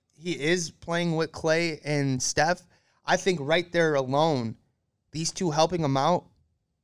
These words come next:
on his stro-, uh, you know, his stroke, I think that's, it's gonna lift and elevate his game, and maybe he becomes a better free throw shooter. Maybe we start seeing Ben Simmons take a, a couple more threes here a game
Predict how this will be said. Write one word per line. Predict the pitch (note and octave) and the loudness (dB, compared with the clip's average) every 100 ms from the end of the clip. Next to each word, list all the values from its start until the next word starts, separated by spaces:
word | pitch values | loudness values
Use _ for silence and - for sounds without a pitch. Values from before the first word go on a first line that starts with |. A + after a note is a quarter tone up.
| _ _ _ | _ _ _
on | C#3+ D3 | -6 -2
his | C#3 | -2
stro-, | - - D3+ D3+ | -4 0 0 2
uh, | C3+ A#2+ | 0 0
you | B2+ | -2
know, | B2+ | -4
his | B2 A#2+ | -4 -6
stroke, | - D#3 F#3 - | -2 2 2 2
I | C3+ | -4
think | - D#3 C3+ - _ _ _ _ B2+ B2 | -2 -2 -4 -10 _ _ _ _ -20 -6
that's, | C#3+ D#3 D3+ - - - _ _ _ _ _ | -2 -2 -4 -10 -12 -18 _ _ _ _ _
it's | - - | -12 -2
gonna | F3 D3 C3+ B2 _ - | 0 2 0 -4 _ -18
lift | C3+ F3 F3 - | -2 -2 -2 -8
and | C#3 C3 _ _ _ _ _ _ | -8 -8 _ _ _ _ _ _
elevate | - E3 E3+ D3+ D3 C3+ | -4 2 2 2 -2 -2
his | D3+ F3+ | 0 0
game, | C3+ A#2 F#2 - _ | -2 -6 -8 -14 _
and | C3 C3+ | 0 0
maybe | D3+ D3+ | 0 -4
he | D3+ D3+ | -6 -6
becomes | D3 D#3+ F3 | -4 -4 -2
a | C#3+ | -2
better | C3 B2+ | -2 -2
free | A#2+ B2+ | -4 -8
throw | - A#2+ | -6 -6
shooter. | A2 A2+ A#2+ | -6 -8 -4
Maybe | C3 D#3 | -4 -4
we | D3 | -6
start | D3 - D3 | -4 0 0
seeing | - D#3 | 0 -4
Ben | C#3 C#3+ | -2 -2
Simmons | C#3 C#3+ C3 - | -2 -4 -4 -4
take | C#3 C3+ | -6 -6
a, | - _ _ _ | -14 _ _ _
a | C3+ | -4
couple | D#3+ - | -4 -2
more | D3 | -4
threes | C3 - F3+ F3+ | -6 -4 -4 -4
here | - B2+ | -4 -4
a | A#2+ | -4
game | A#2+ B2 A#2+ | -6 -6 -6